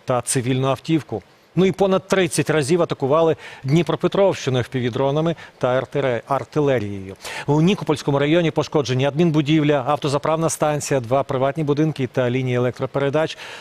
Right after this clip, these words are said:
Минулося без потерпілих. Про таке звітує обласна військова адміністрація. Сили оборони України зачистили село Удачне на Донеччині. Це Покровський напрямок фронту.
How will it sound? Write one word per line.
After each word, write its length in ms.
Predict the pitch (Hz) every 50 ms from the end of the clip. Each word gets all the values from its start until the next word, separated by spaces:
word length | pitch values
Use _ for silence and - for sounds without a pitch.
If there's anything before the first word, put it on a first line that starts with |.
| - - -
Минулося 400 | 135 131 143 170 175 151 - 147
без 280 | 127 113 117 139 131 -
потерпілих. 840 | - 135 - - 120 - - 120 110 107 104 - - - - - - _ _
Про 280 | 120 123 123 117 107 - -
таке 340 | _ 131 - - 156 139 120
звітує 400 | 98 104 120 110 - 156 160 151
обласна 420 | 127 104 113 107 - - 139 131
військова 460 | 117 110 - - - 120 113 117 110 - - - - - _ _ _ _
адміністрація. 720 | 127 117 120 127 123 110 - - 123 104 - - - 107 101 98 - _ _ _ _ _ _ _ _ _ _ _ _ _ _ _ _ - - - - - - - - - - - - - _
Сили 280 | - - 196 196 202
оборони 340 | 202 180 202 214 214 202 196
України 400 | 190 165 - 190 196 202 202 196
зачистили 580 | 170 143 190 - - 214 208 - - 196 190 180
село 260 | - - 190 185 190
Удачне 580 | 185 185 160 139 180 190 170 - - 151 156 151
на 120 | 151 151
Донеччині. 760 | 131 151 151 143 147 165 180 170 - - 202 208 196 196 185
Це 240 | - - - 151 131
Покровський 600 | - _ 127 - - 160 156 143 - - - 175
напрямок 420 | 170 175 170 - 175 175 175 -
фронту. 580 | - - 185 180 185 180 - - 190 190 180 165